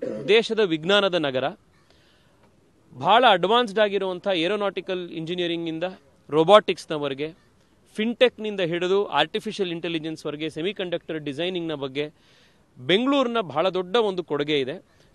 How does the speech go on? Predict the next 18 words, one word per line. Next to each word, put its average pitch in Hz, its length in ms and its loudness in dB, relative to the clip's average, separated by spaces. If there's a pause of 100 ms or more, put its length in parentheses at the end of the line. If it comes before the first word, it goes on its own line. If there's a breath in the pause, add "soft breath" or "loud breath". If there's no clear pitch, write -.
So 196 80 4
ಈ 208 80 2
ಒಂದು 226 360 0
ಲಕ್ಷ 208 300 -2
ಕೋಟಿ 208 340 0
ರೂಪಾಯಿಯ 180 560 0 (260)
ಗ್ರ್ಯಾಂಟ್‌ನಲ್ಲಿ 151 840 -2 (400 soft breath)
ಬೆಂಗಳೂರಿಗೂ 240 680 2
ಕೂಡ 196 180 -2
ಬಹಳ 165 240 -2 (360)
ದೊಡ್ಡದಾಗಿರುವಂಥ 175 760 -2
ಒಂದು 160 300 -4
ಬೆನಿಫಿಟ್ 143 400 -6
ಸಿಗುವಂಥದ್ದಿದೆ. 127 680 -8 (1160 soft breath)
ಒಟ್ನಲ್ಲಿ 240 380 2
ಹೇಳೋದಾದ್ರೆ 208 600 2 (720)
ಈ 190 100 -2
ಬಜೆಟ್‌ನಲ್ಲಿ 185 840 0